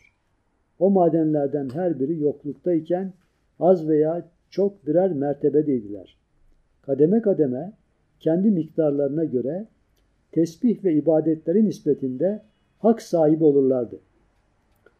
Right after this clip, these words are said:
Ruhlar ezelde o madenlerde saklıydılar. Dilleri ağızları olmadığı halde açıkça zikrederlerdi. O rahmet içinde yaşamaktaydılar. Rahmet onların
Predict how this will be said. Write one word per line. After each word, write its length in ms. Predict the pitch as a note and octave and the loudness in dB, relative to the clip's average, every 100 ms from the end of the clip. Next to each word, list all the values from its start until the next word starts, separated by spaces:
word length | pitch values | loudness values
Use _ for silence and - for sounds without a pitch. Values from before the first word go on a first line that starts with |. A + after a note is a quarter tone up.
| _ _ _ - | _ _ _ -2
Ruhlar 460 | E3+ E3 G#3+ A#3+ F#3 | 0 4 2 2 0
ezelde 440 | F3 G3 G#3 A3 | 4 4 4 4
o 100 | G#3 | 2
madenlerde 680 | G3+ G3 G3+ G3 G3 G3 A3+ | 4 4 4 2 2 4 2
saklıydılar. 800 | - F3 D#3+ F#3+ D#3+ C3 A2 _ _ _ _ _ _ _ _ _ _ _ _ _ | 2 -2 0 0 0 0 -4 _ _ _ _ _ _ _ _ _ _ _ _ _
Dilleri 360 | C3+ E3 F#3+ G3+ | 0 6 8 8
ağızları 460 | F3+ F#3 E3+ F3+ F3+ | 6 4 4 4 4
olmadığı 440 | G3+ F#3 D3+ C3 | 2 2 2 2
halde 500 | C3+ B2 D#3 G#3+ A#3+ _ _ _ - | 0 -2 -2 -2 -6 _ _ _ -4
açıkça 560 | D#3+ D#3+ A#3 - A3 F#3+ | -2 -2 -4 0 2 2
zikrederlerdi. 840 | D#3+ G3 F3 D#3 C#3 C3 A2+ F#2+ - _ _ _ _ _ _ _ _ _ _ _ _ _ _ _ | 2 2 4 6 4 2 -2 -10 -18 _ _ _ _ _ _ _ _ _ _ _ _ _ _ _
O 140 | F#3 A3 | 4 6
rahmet 400 | G#3+ G3+ B3 - | 6 6 4 2
içinde 300 | - F#3 G3 | -4 2 4
yaşamaktaydılar. 1040 | F3+ F3 F3+ D#3+ - F3+ C#3+ B2 A2 - _ _ _ _ _ _ _ _ - _ C#3+ | 4 2 -2 -2 2 2 2 -4 -8 -16 _ _ _ _ _ _ _ _ -20 _ 0
Rahmet 420 | D#3 D3+ A3 A3 | 2 4 2 4
onların 440 | D#3 D#3 D3+ F#3+ | 2 2 2 0